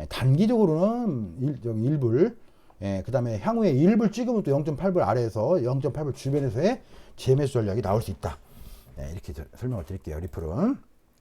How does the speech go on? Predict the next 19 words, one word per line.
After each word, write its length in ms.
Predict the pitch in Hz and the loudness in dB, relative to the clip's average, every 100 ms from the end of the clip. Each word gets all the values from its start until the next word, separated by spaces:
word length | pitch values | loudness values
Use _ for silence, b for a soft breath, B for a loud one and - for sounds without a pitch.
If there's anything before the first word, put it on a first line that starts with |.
| _ _ - b b b b b | _ _ -16 b b b b b
스텔라 420 | - - 339 339 | -8 2 12 12
루멘 240 | 220 240 269 | 12 10 8
같은 240 | 254 233 | 6 4
경우도 460 | 233 226 302 160 104 | 4 6 8 6 6
지금 260 | 170 156 120 | 0 -2 0
뭐 160 | 147 | -2
같이 280 | 127 - - | -2 -4 -8
잠깐 300 | - 196 220 | -6 0 4
보면, 540 | 160 180 165 196 87 67 _ _ _ _ _ _ 113 | 4 4 4 2 0 -8 _ _ _ _ _ _ -6
예, 180 | 113 110 | -4 -2
비슷해요. 680 | 214 214 311 240 233 139 - | -2 2 4 6 6 4 2
다만 300 | 214 269 247 | 4 6 8
이제 80 | 202 | 6
스텔라 300 | 339 349 254 | 8 10 10
루멘은 520 | 202 202 247 160 - b b b - | 10 8 6 2 -2 b b b -2
본질적인, 1040 | 135 196 302 330 294 190 175 190 101 71 - - - - - - | 6 8 10 8 8 8 8 8 4 -4 -10 -16 -20 -20 -20 -12
예, 220 | 82 78 104 | -8 -6 -6
엑스알엠. 680 | - 151 76 90 123 226 - - - - - - _ - _ - | -2 -2 -2 -2 -2 -2 -6 -16 -20 -20 -20 -20 _ -20 _ -8
응? 140 | 220 | -8